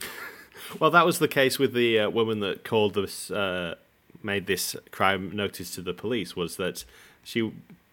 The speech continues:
Speaker 2: went and put on her shoes at the end of the day and noticed that they were far, they weren't nearly as worn in as, uh, her old shoes that had been stolen.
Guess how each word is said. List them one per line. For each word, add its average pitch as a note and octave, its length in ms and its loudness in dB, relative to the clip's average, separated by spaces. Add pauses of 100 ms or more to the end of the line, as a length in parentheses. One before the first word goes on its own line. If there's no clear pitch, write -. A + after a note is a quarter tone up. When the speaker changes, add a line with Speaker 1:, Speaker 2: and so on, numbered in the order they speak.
Speaker 2:
went B2 280 0
and A2+ 100 -2
put - 140 -2
on G2+ 180 0
her G2+ 160 -2
shoes C3+ 380 0
at F#2+ 100 -2
the F2+ 80 -2
end E2+ 140 -4
of E2 80 -8
the E2+ 100 -6
day E2 260 -6 (300)
and G2+ 160 -6
noticed G#2+ 360 -2
that G#2 140 -6
they G2 200 -2
were F#2 320 -2 (340)
far, C3 480 2
they A2+ 140 4
weren't A#2 300 2
nearly B2+ 560 4
as G2 140 -2
worn A2 300 4
in F#2+ 300 -2 (160)
as, F2 320 -4
uh, E2 320 -8 (220)
her F2 360 -6 (300)
old A2 260 2
shoes D#2 540 -8 (280)
that - 120 -6
had - 100 -12
been E2 180 -10
stolen. F2+ 480 -4